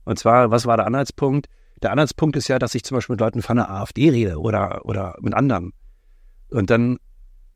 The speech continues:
sagte ich natürlich, als man mir das sagte, dem Mitarbeiter des Verfassungsschutzes, "Du, ich verrate euch was.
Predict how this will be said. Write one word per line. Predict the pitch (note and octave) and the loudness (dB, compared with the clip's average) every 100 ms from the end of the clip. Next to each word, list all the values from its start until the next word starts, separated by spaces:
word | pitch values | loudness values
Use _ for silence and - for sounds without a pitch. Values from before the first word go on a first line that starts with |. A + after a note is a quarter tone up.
| - | -2
sagte | A#2 - | 0 2
ich | B2 | 0
natürlich, | A2+ C3+ B2+ | 2 0 0
als | B2 - | -2 0
man | A#2 | 2
mir | A#2+ | 2
das | A2+ | 2
sagte, | - A2+ A2+ C#3 C3 B2 _ - - - - _ - - - | 2 0 0 -2 -2 -6 _ -20 -20 -20 -20 _ -20 -10 -2
dem | B2+ | 0
Mitarbeiter | B2+ A#2+ | 4 4
des | A#2 | 2
Verfassungsschutzes, | - A2 B2 C3+ - B2+ A#2+ | 0 0 0 -2 -4 -4 -2
"Du, | C#3 | -2
ich | A#2+ | 0
verrate | A#2 A#2 D3 | 0 2 2
euch | A#2 - | 0 -2
was. | F#2+ - | -4 -4